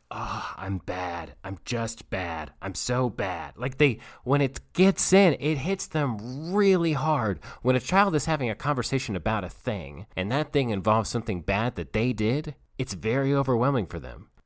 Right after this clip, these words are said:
They experience the world so much differently than we do. They experience the present moment in a way that we don't. And they take things in, their boundaries aren't as formed. They just take things in so powerfully. And when they take in the fact that, like,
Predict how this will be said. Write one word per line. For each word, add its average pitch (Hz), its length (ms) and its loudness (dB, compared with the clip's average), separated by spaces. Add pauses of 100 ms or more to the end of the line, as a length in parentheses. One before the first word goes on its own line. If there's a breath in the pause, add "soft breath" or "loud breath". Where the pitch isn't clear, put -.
They 139 80 2
experience 151 480 4
the 135 80 4
world 117 180 8
so - 140 -2
much 113 180 2
differently 123 400 0
than 87 180 -4
we 82 140 -4
do. 76 140 -8
They 87 120 -6
experience 131 540 2
the 117 60 -2
present 120 340 2
moment 117 640 0 (200)
in 120 120 2
a 113 60 4
way 104 180 4
that 90 160 -2
we 87 140 -6
don't. 78 440 -6 (200 soft breath)
And 127 180 4
they 123 100 8
take 143 460 -2 (220 soft breath)
things 113 360 8
in, 139 400 4
their 92 160 -2
boundaries 110 760 -4
aren't 127 300 4
as 98 160 -2
formed. 131 600 0
They 110 120 -4
just 107 220 -8
take - 240 -8
things 120 260 -2
in 139 140 2
so 120 160 -2
powerfully. 131 800 0
And 117 180 2
when 120 120 4
they 117 100 2
take 147 400 -2
in 151 100 6
the 131 100 2
fact 135 240 -2
that, 127 100 0
like, 110 200 -4